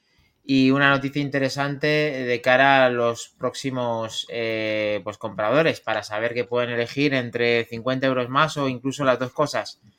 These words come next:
Cincuenta euros más con una nueva consola mejorada. En el caso de digitales, ¿estábamos hablando o también en las, en las que no son digitales, Gel, como no se sabe?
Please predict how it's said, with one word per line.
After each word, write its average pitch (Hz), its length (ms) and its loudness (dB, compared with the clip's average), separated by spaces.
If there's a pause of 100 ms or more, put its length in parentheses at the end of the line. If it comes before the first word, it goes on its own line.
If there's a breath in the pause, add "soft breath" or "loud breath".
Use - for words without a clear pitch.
(120)
Cincuenta 135 300 -2
euros 143 220 4
más 151 180 2
con 131 160 -4
una 135 160 -2
nueva 135 260 4
consola 131 380 -2
mejorada. 139 460 2
En 143 80 0
el 123 60 -4
caso 139 240 -4
de 143 80 -2
digitales, 156 580 0
¿estábamos 143 480 0
hablando 165 320 0
o 160 100 2
también 135 400 0
en 135 180 0
las, 127 460 4 (540 soft breath)
en 135 120 0
las 131 180 4
que 135 100 -6
no 127 100 -4
son 127 160 -8
digitales, 104 640 -8
Gel, 123 160 -8
como 110 160 -18
no 117 100 -8
se 127 80 -10
sabe? 104 300 -8